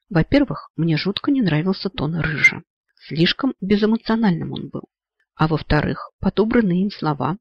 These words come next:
будили во мне жутко нехорошие предчувствия. Внезапной подставы из-за человеческой наследственности мне вполне хватило. А потому очень не хотелось нарваться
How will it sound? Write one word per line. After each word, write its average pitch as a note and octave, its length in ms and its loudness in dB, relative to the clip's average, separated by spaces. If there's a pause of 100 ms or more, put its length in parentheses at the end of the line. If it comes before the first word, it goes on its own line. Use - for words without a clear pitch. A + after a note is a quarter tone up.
будили D3+ 400 -2
во E3 140 0
мне G#3+ 260 0
жутко - 380 -4
нехорошие C4 580 -2
предчувствия. - 760 -8 (640)
Внезапной F3 480 2
подставы C4 640 2 (120)
из-за D#3 240 -2
человеческой - 680 -4
наследственности - 1040 -6 (240)
мне D3+ 280 2
вполне G#3 400 0
хватило. - 600 -6 (480)
А - 80 -10
потому C#4+ 540 2
очень B3+ 240 -2
не G#3 80 0
хотелось - 480 -2
нарваться D3 580 -2